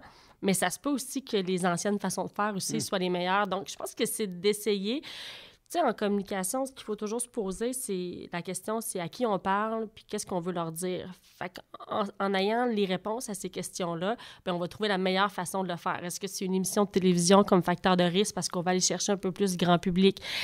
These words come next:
Speaker 1: Est-ce qu'on va faire une animation scientifique parce qu'on parle à des gens scientifiques ? Est-ce qu'on va aller plus précis dans des termes techniques parce qu'on parle à des gens d'S S T ? C'est tout ça qu'il faut un peu, euh, analyser avant de choisir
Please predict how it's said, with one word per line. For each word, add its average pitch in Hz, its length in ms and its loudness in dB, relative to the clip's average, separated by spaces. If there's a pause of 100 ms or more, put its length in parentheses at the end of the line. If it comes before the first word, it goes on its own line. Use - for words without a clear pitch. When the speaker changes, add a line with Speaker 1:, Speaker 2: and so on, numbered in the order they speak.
(160)
Speaker 1:
Est-ce 185 160 2
qu'on 190 160 2
va 175 140 4
faire 190 160 4
une 196 100 6
animation 180 460 6
scientifique 196 540 2
parce - 180 -2
qu'on 175 180 4
parle 196 240 10
à 185 60 8
des 175 180 4
gens 185 220 6
scientifiques ? - 580 2 (300)
Est-ce - 100 -2
qu'on 185 160 2
va 175 120 6
aller 180 180 6
plus 190 160 -2
précis 208 420 2
dans 196 160 8
des 180 120 6
termes 202 240 6
techniques 202 420 4
parce - 160 -6
qu'on 180 160 2
parle 190 220 6
à 180 60 4
des 170 120 2
gens 180 160 8
d'S 180 240 4
S - 160 0
T ? 233 160 2 (240)
C'est 185 140 -8
tout - 100 -2
ça - 180 4
qu'il - 160 -4
faut 196 320 0
un 175 160 2
peu, 202 440 0
euh, - 180 0 (120)
analyser 175 640 8 (100)
avant 185 280 10
de 214 60 8
choisir 185 640 2